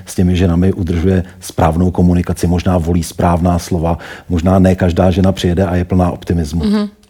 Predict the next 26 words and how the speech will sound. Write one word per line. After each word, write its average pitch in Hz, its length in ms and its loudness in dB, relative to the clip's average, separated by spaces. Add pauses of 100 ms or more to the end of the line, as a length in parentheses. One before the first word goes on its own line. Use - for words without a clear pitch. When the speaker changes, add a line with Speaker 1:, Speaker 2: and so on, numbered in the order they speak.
(460)
Speaker 2:
Je 214 60 0
to 202 100 2
tak 196 140 0
padesát 180 400 2
na 175 100 0
padesát, 151 460 -2
bych 156 180 -2
řekla. 160 280 0
Padesát 170 460 -2
procent 185 400 -6
péče 165 300 -4
je 170 60 0
fyzioterapeuta 175 920 -2
a 156 100 -2
padesát 170 440 -2
procent 180 380 -4
takového 180 400 0
psychologa, 170 580 -2
i 156 100 0
když 175 140 -4
se 185 120 -2
vůbec 185 380 0
nepasuju 175 480 -2
do 160 100 -2
té 180 180 -4
role, 160 280 2